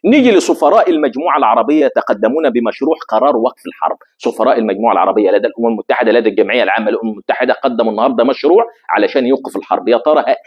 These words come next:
سوف يتم الاستجابة لهذا المشروع؟ اكتبوا لنا رأيكم في التعليقات، قولوا لنا، أجيبونا على هذا السؤال،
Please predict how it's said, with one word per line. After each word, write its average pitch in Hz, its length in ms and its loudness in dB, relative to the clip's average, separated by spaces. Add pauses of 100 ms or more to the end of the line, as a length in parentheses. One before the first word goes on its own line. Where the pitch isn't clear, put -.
(140)
سوف 147 300 -2
يتم 143 360 0
الاستجابة 123 540 0
لهذا 123 280 0
المشروع؟ 127 460 -4
اكتبوا 131 320 -6
لنا 123 100 0
رأيكم 110 200 -2
في - 80 -20
التعليقات، 139 420 0 (480)
قولوا 143 240 4
لنا، 107 400 -2 (200)
أجيبونا 104 440 -6
على 90 140 -8
هذا 92 200 -4
السؤال، 76 420 -4